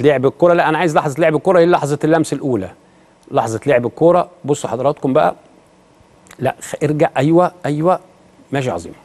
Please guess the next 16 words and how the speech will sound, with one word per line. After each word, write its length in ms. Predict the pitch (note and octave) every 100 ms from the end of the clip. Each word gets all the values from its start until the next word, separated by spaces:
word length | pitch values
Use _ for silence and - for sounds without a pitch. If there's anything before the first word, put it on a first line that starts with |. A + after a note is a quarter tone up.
| _ _ -
أوكي. 220 | A#2+ C3+ - - _ - - - - - -
هي 100 | -
دي 60 | D#3
الحالات 300 | - C#3+ D3+
حضراتكم 500 | - A#2+ C#3 - A2+
اللي 300 | G#2+ A#2 A#2 - - - - - - - - - - - - D#3+
أنت، 340 | F3 - D#3 -
أنت، 340 | C#3+ C3 C#3+ - - - - C3+
أنت 200 | B2 C3+
شايف 480 | F#3 A3 F#3 - - -
أنهي 240 | G#3+ G3+
جزء 400 | C#3+ G3+ D#3 - -
من 240 | D3 C3+ C3
الجسم 500 | B2 B2 F3 - D3
اللي 220 | B2 A#2
سابق؟ 360 | - C#3+ A#2